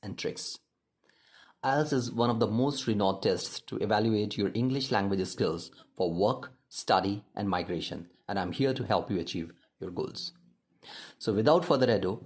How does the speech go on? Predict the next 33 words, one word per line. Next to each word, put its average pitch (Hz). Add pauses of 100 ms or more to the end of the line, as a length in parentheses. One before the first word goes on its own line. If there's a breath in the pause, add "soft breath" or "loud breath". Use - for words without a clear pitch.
let's 107
talk 135
about 107
the 101
tips -
to 110
boost 117
your -
confidence 143 (220)
and 107
scores. - (1160 loud breath)
Don't 185
use 123
your 117
own 117 (140)
knowledge 98
of 104
the 92
topic. - (280)
The -
reading 151
passage 127 (140)
contains 110
the 104
information 113
you 92
need 95 (280)
for 104
your 90
answer. 87 (800 loud breath)
Circle 175
or 117
underline 113